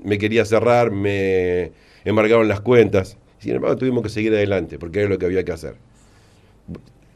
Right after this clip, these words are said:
Yo hice un trabajo, no hablo de mí, no me gusta hablar de mí, pero mis compañeros y yo hicimos un trabajo inmenso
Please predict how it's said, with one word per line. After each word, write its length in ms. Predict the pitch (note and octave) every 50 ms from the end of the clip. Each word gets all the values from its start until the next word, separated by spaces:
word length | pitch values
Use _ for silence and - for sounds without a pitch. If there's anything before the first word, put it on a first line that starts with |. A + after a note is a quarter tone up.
| _ _ -
Yo 220 | - B2 A#2+ A#2+ A#2+
hice 340 | B2+ A#2+ A#2+ A#2 A2 G#2+
un 120 | G#2 G2+ F#2+
trabajo, 500 | G#2+ G#2 G#2+ A2+ B2 A#2+ A#2+ A2+ G#2 - -
no 220 | G#2 B2 C#3 C#3
hablo 240 | C#3 C3+ C3+ C3 B2
de 120 | A#2 A#2
mí, 120 | A#2 A#2+ G#2+
no 80 | A2
me 80 | A#2+ C3+
gusta 180 | B2+ A2+ A2
hablar 140 | G2+ G2 F#2+
de 80 | F2+ F2+
mí, 40 | E2+
pero 200 | F2 G2+ F#2+ - - - - - - -
mis 120 | B2+ -
compañeros 500 | - D3+ C#3 C#3 D3 D3+ D#3 C#3 A2+ G2+
y 60 | A#2+
yo 120 | A2 D3 E3+
hicimos 320 | D#3+ C#3 C#3 B2 G#2 A2+
un 100 | A2+ G2+
trabajo 360 | G#2+ A#2 B2+ B2+ A2 A#2 A#2+ B2
inmenso 720 | C#3 C#3+ C#3+ D3 D#3+ F3+ F#3 F3 - E3 D#3 D#3 D#3